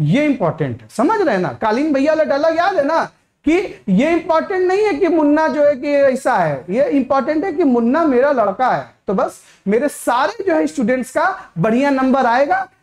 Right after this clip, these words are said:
ऐसा हमें पूर्ण विश्वास है, सरस्वती माँ की कृपा है। बस आ-, आगे बढ़ते हैं।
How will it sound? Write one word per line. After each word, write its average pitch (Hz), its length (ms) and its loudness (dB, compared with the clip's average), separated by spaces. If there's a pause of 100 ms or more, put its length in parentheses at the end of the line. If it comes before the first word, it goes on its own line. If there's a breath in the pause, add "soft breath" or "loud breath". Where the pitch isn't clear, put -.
ऐसा 226 280 0
हमें 269 320 0
पूर्ण 254 180 0
विश्वास 233 520 0
है, 392 180 0 (180)
सरस्वती 233 520 0
माँ 233 180 0
की 262 200 -2
कृपा 196 380 0
है। 110 180 -10 (240)
बस - 380 -4
आ-, 165 100 -8 (100)
आगे 202 280 0
बढ़ते 170 360 -2
हैं। 131 180 -6